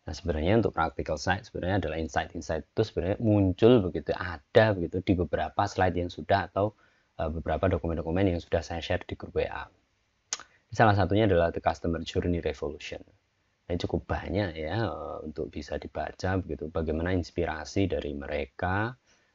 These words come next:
dan apa pokok atau inti begitu. Meskipun ini dia adalah perusahaan big business atau perusahaan besar begitu ya, namun demikian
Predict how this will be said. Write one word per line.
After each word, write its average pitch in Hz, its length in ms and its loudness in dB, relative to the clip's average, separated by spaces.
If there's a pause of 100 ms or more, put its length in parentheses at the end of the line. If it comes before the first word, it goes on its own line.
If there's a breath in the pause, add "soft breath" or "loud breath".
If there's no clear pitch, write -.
(120)
dan 80 180 -2 (1600)
apa 98 320 0
pokok 101 380 2 (100)
atau - 80 -4
inti 98 480 2
begitu. 69 300 -14 (420 soft breath)
Meskipun 131 480 6
ini 127 160 8
dia 85 400 2
adalah 78 320 -4
perusahaan 80 400 -8
big - 320 -8
business - 480 -10
atau 85 320 -6 (160)
perusahaan 80 320 -2
besar 78 480 -6
begitu 76 320 -4
ya, 73 80 -6
namun 82 320 -2
demikian 82 560 -2